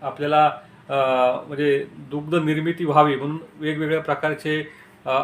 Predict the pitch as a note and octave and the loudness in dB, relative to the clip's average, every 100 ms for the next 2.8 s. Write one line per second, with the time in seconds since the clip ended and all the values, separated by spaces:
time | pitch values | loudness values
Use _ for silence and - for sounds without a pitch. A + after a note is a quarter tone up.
0 | - C3 B2 E3+ - - - - D#3 C#3+ | -2 -4 6 6 6 -2 -16 -20 -12 -2
1 | D3+ C#3 B2 A2+ - - - - D3+ C#3+ | 2 2 0 -4 -6 -20 -20 -20 -8 -6
2 | B2+ C3 C3+ C3+ C3+ C3+ C3 - | 0 2 2 0 2 2 2 -2